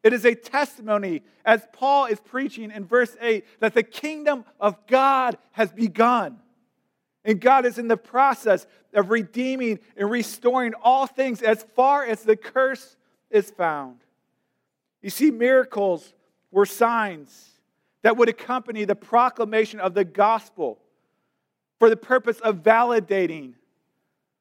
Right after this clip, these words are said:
the amazing, miraculous message of the gospel.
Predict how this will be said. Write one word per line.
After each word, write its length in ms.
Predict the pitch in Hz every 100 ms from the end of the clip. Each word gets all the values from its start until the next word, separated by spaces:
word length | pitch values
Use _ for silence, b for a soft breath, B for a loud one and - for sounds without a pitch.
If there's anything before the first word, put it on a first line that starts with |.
| _ _ -
the 120 | 208
amazing, 640 | 202 208 226 226 208 202 185
miraculous 840 | 170 185 190 196 196 185 165 151 - _
message 560 | 165 190 190 180 156 -
of 180 | 147 131 _
the 80 | 139
gospel. 600 | 120 123 - _ 113